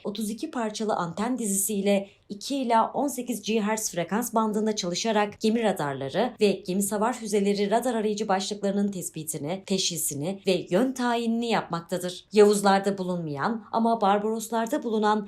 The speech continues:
en önemli sistemlerden biri Scorpion B bir elektronik taarruz sistemidir.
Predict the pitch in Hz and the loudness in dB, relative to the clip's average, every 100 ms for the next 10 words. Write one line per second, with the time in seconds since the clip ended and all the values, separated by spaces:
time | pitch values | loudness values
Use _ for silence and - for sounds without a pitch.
0 | - 294 294 254 233 233 220 - 202 202 | 0 2 4 4 0 -2 -2 0 0 2
1 | 202 202 202 196 196 202 202 - - 226 | 2 2 0 0 0 0 0 -4 -2 -2
2 | 226 214 208 202 196 196 202 - 220 226 | -2 -2 0 2 2 2 0 0 -4 -4
3 | 233 226 220 214 196 196 190 156 - 160 | -2 -2 -2 -2 -2 -2 -2 -4 -4 -6
4 | 156 170 - | -6 -8 -10